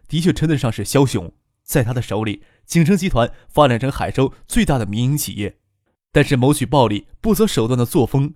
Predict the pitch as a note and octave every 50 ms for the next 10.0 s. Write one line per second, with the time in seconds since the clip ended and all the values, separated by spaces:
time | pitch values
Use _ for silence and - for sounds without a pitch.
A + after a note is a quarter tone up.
0 | _ - - A#2 A2+ A2+ - C3 C3 C3+ - - A2+ - _ _ _ _ _ _
1 | _ _ _ _ _ _ _ _ _ - - F3+ D#3+ B2+ B2+ A#2+ B2 D3 D3+ D#3
2 | A#2+ A2+ G#2 - _ - - C#3 D#3 F#3 F#3 D#3 B2+ A2 G#2 - - C3 B2+ -
3 | A2+ - _ _ _ _ _ _ _ _ - - D3 C3+ C#3 C#3+ C3 D3+ B2+ A2
4 | G#2+ G#2 - - B2 G#2+ - - _ - - - G#2+ B2+ B2+ B2+ - C3 A#2 -
5 | - D3 C#3 A#2+ G#2 G#2 - - - G#2+ G2+ F#2 F#2+ G2+ - - _ _ _ _
6 | _ _ _ - - G#3 A3+ G#3 G3+ - - B2 A2+ - A#2+ - - - C3 -
7 | - - - - C3+ B2+ - - - F#3+ F#3 - A2+ - A2+ A2 G2+ - - G2
8 | - _ _ _ _ _ _ - - - A#2 G#2+ G#2+ A2 G#2+ G#2 F2 - - _
9 | - C#3 C#3 F#3 G3 E3+ A#2+ A2+ C#3 - F3+ A#2 E2+ F2 F#2 G2 G#2+ A#2+ - _